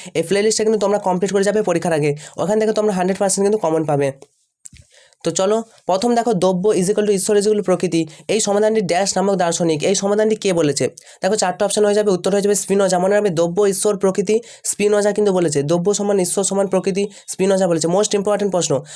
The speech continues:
আচ্ছা, দুই নম্বর প্রশ্ন দেখো, বলছে লাইবনিজ দ্রব্যের বৈশিষ্ট্য বলেছেন দ্রব্য হলো ড্যাশ। চারটে অপশন তোমরা দেখতে পাচ্ছ, আমি তোমাকে ডাইরেক্ট বলে দিচ্ছি, উত্তর হয়ে যাবে অপশন নাম্বার ডি। ঠিক আছে,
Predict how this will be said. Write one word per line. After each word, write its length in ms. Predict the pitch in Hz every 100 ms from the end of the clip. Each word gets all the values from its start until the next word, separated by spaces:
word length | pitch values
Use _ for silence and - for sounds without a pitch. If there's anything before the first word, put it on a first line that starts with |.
| -
আচ্ছা, 200 | - 175
দুই 160 | 208 202
নম্বর 240 | 214 226
প্রশ্ন 240 | 220 208 214
দেখো, 300 | 185 180 180 - -
বলছে 140 | 190
লাইবনিজ 540 | 196 185 214 214 233 160
দ্রব্যের 380 | 175 175 214
বৈশিষ্ট্য 380 | 208 214 214 208
বলেছেন 340 | 202 202 214 202
দ্রব্য 240 | 175 175
হলো 180 | 196 202
ড্যাশ। 320 | 160 143 123 - - -
চারটে 320 | 190 190 226
অপশন 200 | 214 220
তোমরা 180 | 214 202
দেখতে 240 | 170 190
পাচ্ছ, 180 | 208 208
আমি 140 | 202
তোমাকে 280 | 196 202 196
ডাইরেক্ট 380 | 156 156 180 180
বলে 160 | 190
দিচ্ছি, 300 | 202 196 220 220 - -
উত্তর 280 | - 175 208
হয়ে 100 | 208
যাবে 140 | 208
অপশন 240 | 214 170 196
নাম্বার 260 | 196 190
ডি। 220 | 170 170 143
ঠিক 80 | 226
আছে, 280 | 233 165